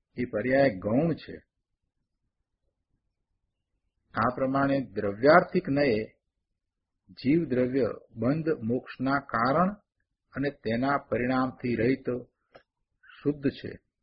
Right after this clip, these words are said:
શુદ્ધ દ્રવ્યાર્થિક નયથી પારિણામિક પરમ ભાવ સ્વરૂપ એવો ભગવાન આત્મા છે.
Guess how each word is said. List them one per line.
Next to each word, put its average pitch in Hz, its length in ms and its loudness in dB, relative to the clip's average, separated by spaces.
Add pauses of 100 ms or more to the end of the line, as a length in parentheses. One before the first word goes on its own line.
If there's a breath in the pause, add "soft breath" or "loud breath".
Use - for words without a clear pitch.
(1400)
શુદ્ધ 113 360 -8
દ્રવ્યાર્થિક 127 680 2
નયથી 117 540 -2 (680)
પારિણામિક 123 640 0
પરમ 120 320 -2
ભાવ 101 380 0 (100)
સ્વરૂપ 135 400 -6 (1900)
એવો 139 280 -2
ભગવાન 110 480 0
આત્મા 101 460 -4
છે. - 180 -20